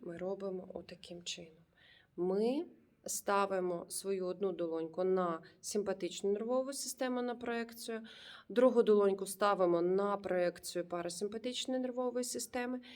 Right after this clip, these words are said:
і, е, м, уявляємо собі зв'язок між своїми ручками, між своїми оціми долоньками.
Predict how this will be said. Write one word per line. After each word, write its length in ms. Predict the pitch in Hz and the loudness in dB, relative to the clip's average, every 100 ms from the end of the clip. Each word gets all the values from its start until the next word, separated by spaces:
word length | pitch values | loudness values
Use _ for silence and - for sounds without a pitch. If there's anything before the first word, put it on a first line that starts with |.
| - - - | -18 -18 -2
і, 280 | - 320 339 - | 4 6 6 0
е, 100 | - 240 240 233 226 220 220 - - - _ _ _ - - - | 2 6 6 8 8 6 2 -4 -18 -20 _ _ _ -20 -12 -4
м, 720 | 220 220 208 202 196 190 185 - - | -2 2 4 4 6 4 2 -2 0
уявляємо 640 | 233 240 226 262 294 269 | 8 8 10 8 8 6
собі 420 | 254 233 196 247 | 4 0 2 0
зв'язок 560 | 226 202 214 214 226 226 | 2 2 2 2 0 0
між 220 | 208 208 | 0 0
своїми 380 | - 185 190 185 | 0 2 2 0
ручками, 520 | 165 160 - 175 165 - - _ _ | -4 -8 -12 -12 -12 -16 -20 _ _
між 260 | 202 220 220 | 0 0 0
своїми 500 | - 190 185 220 202 | -2 0 2 2 0
оціми 460 | 175 180 - 185 180 | -2 -8 -4 -2 -2
долоньками. 760 | 175 165 156 156 156 180 170 | -4 -8 -12 -16 -20 -20 -20